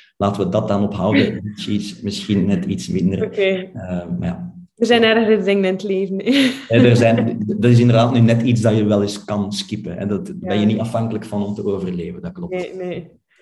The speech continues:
Speaker 2: Grappig verhaal. Ik heb nog nooit liedjes, eh,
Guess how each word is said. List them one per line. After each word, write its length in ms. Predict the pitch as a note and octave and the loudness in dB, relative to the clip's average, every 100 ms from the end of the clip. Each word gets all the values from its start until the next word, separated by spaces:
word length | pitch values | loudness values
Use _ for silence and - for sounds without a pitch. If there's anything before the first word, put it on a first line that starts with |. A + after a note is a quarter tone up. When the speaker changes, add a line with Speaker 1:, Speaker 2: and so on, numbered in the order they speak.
| _ | _
Speaker 2:
Grappig 360 | G#3+ A3 A3+ A#3 | -4 -2 -2 -6
verhaal. 500 | G#3+ F#3+ E3+ E3 E3 - | -6 -4 -2 -2 -4 -10
Ik 140 | G#3 | -2
heb 140 | A3 A3 | 0 0
nog 120 | A3+ | 2
nooit 220 | A#3 A#3+ | 2 2
liedjes, 560 | A#3 A#3+ - B3+ B3 - | 0 -4 -4 -6 -6 -8
eh, 420 | A3 G#3 G#3 | -6 -4 -4